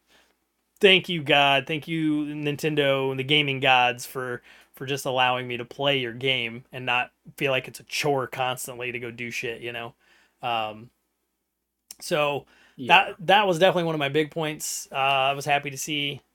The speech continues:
Speaker 1: the me-, I thought the mechanics were amazing. Uh, building things in the game was probably one of my favorite parts.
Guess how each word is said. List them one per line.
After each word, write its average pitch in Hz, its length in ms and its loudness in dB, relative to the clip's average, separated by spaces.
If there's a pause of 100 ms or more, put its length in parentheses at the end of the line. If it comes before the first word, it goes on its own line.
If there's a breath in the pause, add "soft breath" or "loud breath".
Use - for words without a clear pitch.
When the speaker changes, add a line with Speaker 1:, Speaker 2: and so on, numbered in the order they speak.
(100)
Speaker 1:
the 156 160 -4
me-, 156 140 -4
I 196 140 6
thought 175 200 4
the 139 60 -14
mechanics 131 460 -6
were 131 60 -10
amazing. 123 640 -10
Uh, 135 200 -4
building 185 380 2
things 180 360 0
in 160 80 -4
the 151 80 -4
game 156 340 -2
was 143 160 -4
probably 165 560 0
one 175 160 0
of 175 60 -2
my 165 140 0
favorite 160 380 -4
parts. 165 540 -4